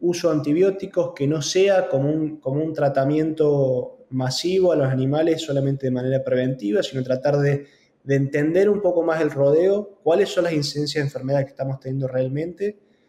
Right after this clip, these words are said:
tratar con antibióticos solamente en los casos que realmente tenemos casos confirmados de alguna, de alguna enfermedad con algún patógeno bacteriano. En diarreas, generalmente las ocurrencias de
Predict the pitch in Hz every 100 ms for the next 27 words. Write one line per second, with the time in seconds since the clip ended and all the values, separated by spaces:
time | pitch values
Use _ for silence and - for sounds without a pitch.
0 | _ _ - 127 127 165 190 202 180 143
1 | 147 151 147 143 - 175 175 165 165 156
2 | 139 - 147 147 139 131 135 151 156 160
3 | 147 135 135 139 143 135 135 135 123 120
4 | 127 123 151 180 175 143 123 123 139 135
5 | 120 - _ _ _ - 123 135 139 139
6 | 123 123 127 131 123 123 127 120 127 127
7 | 123 120 - 127 143 180 208 - _ _
8 | _ _ _ _ _ _ _ - 135 139
9 | 139 143 151 202 196 - 147 143 151 160
10 | 170 175 170 156 - 135 131 131 135 143
11 | 165 165 160 143 135 120 117